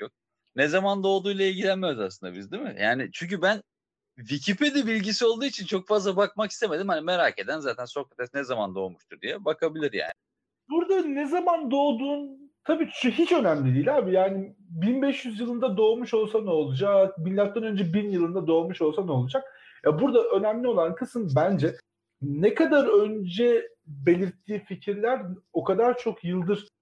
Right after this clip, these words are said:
Speaker 2: hala etkisini devam ettiriyor ki belki büyüklüğünü anlamak için bir yardımı olabilir bize. Yani biraz böyle fizik, matematik okumuş birine işte dünya tarihinin en büyük bilim adamı kimdir diye sorsan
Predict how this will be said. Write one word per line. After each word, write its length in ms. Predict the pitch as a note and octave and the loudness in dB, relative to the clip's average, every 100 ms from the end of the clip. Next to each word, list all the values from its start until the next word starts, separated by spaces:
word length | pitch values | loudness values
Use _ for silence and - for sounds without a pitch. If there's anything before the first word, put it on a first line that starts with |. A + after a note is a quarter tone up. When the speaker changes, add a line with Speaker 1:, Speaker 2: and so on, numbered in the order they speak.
| _ - | _ -6
Speaker 2:
hala 380 | C#3+ F3+ G#3 | 2 6 6
etkisini 580 | G3+ F#3+ - G3+ - G3+ | 4 0 -6 -10 -8 -4
devam 320 | E3+ F3+ G3 | -2 -2 -4
ettiriyor 500 | G3+ G3+ A3+ A#3+ D#4 | -6 -8 -8 -4 -4
ki 200 | - F3 - _ - | -4 -6 -6 _ -4
belki 420 | F3 A#3 C4+ G#3+ | 0 0 0 -2
büyüklüğünü 640 | C#3+ F3 G3+ G3+ G#3 B3+ D4 | 0 -2 -4 -6 -4 -2 -2
anlamak 460 | D4 B3 A#3+ A#3 | -2 -2 -2 -4
için 300 | A#3 - G#3+ | -6 -8 -6
bir 260 | G3+ G#3 F#3 | -4 -4 -6
yardımı 600 | F#3 F3+ F3+ F3+ E3 G3 | 0 4 4 4 0 0
olabilir 600 | G#3 E3 E3 D#3+ D#3+ C3+ | 0 0 0 0 -2 -2
bize. 240 | A#2 B2+ - _ _ | -4 -8 -14 _ _
Yani 340 | D#3 F3 F#3+ F3 _ _ G3 | 2 2 2 -4 _ _ 2
biraz 260 | G3+ F3 | 4 4
böyle 480 | F3+ F3 F3 E3 E3 | 2 4 4 2 -6
fizik, 320 | - F3 D#3+ | -6 -6 -4
matematik 400 | F3 E3+ E3+ E3+ | -2 -2 -2 -2
okumuş 460 | E3 D#3+ E3 - - D#3 | -6 -4 -10 -10 -10 -2
birine 300 | D#3+ F#3+ A#3+ _ _ - | -2 -2 -6 _ _ -8
işte 200 | - D3+ | -4 -2
dünya 340 | F3+ G3 F#3+ | 2 4 2
tarihinin 640 | F#3+ D#3 D3+ D#3 E3 F#3 - | 4 4 4 2 0 -2 -2
en 340 | F3 F#3+ E3 | 0 0 0
büyük 260 | D#3+ E3+ B2+ | -2 -2 -2
bilim 220 | D#3 F3 | -2 -2
adamı 300 | D3+ E3 E3 | -2 -2 -4
kimdir 480 | - G#3+ F3+ E3+ B2+ | -4 -2 0 0 0
diye 160 | C3 | 0
sorsan 500 | B2+ B2+ A#2+ A3 A#3+ | 0 -2 -2 0 -2